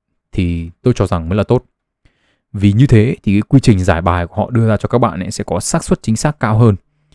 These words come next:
Ờ, cũng vì điều này mà tôi không bao giờ đi dạy hay là tôi đưa ra lời khuyên cho kỹ năng viết cả. Và phần lớn ấy thì tôi chỉ dạy nghe và đọc thôi, vì đây là những cái kỹ năng mà tôi luôn đạt điểm tuyệt đối. Ờm, speaking ấy thì tôi cũng chỉ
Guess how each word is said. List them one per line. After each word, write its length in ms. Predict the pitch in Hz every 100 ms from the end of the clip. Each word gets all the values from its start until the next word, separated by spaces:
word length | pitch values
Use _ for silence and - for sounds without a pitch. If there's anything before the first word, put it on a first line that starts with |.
| _ _ _ _ _ _ _
Ờ, 160 | 117 110
cũng 120 | 220
vì 100 | 220
điều 100 | 147
này 160 | 117 107
mà 100 | 104
tôi 120 | 123
không 100 | 160
bao 100 | 139
giờ 360 | 123 101 95 92 90 92 -
đi 320 | - 113 110 110
dạy 340 | 120 78 82
hay 140 | 104 104
là 120 | 92
tôi 140 | 110
đưa 160 | 117 110
ra 80 | 104
lời 140 | 92
khuyên 280 | - 117 107
cho 240 | 107 101 -
kỹ 80 |
năng 160 | 117 107
viết 200 | 135 -
cả. 140 | - - _ _ _ _ _ _ _ _ -
Và 420 | 113 101 95 92
phần 240 | - 120
lớn 240 | 104 101 165
ấy 80 | 165
thì 60 |
tôi 120 | - 110
chỉ 300 | 98 82 82
dạy 240 | 104 -
nghe 400 | 95 98 110 110
và 80 | 98
đọc 180 | 98 -
thôi, 220 | 107 95
vì 440 | 92 90 85 85 87
đây 140 | 117
là 60 | 104
những 140 | 98
cái 40 | 127
kỹ 120 | 123
năng 240 | 120 110
mà 60 | 92
tôi 140 | 110
luôn 140 | 110 110
đạt 140 | 92
điểm 140 | 92 82
tuyệt 120 | 95
đối. 260 | 92 104 147 _ _ - _ _ _ _
Ờm, 260 | - 107 104
speaking 500 | - - 196 180 156
ấy 80 | 143
thì 120 | 110
tôi 140 | 113
cũng 200 | 107 143
chỉ 240 | - 95